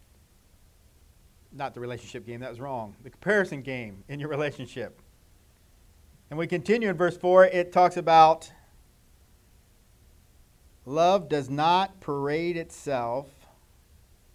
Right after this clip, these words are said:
is not puffed up.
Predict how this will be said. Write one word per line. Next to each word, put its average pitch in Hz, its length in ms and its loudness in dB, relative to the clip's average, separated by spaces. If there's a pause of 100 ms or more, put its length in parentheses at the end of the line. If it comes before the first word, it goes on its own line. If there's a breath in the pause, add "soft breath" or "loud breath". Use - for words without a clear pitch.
(1500)
is 143 220 -8
not 156 420 0
puffed 170 360 -4
up. 156 320 -6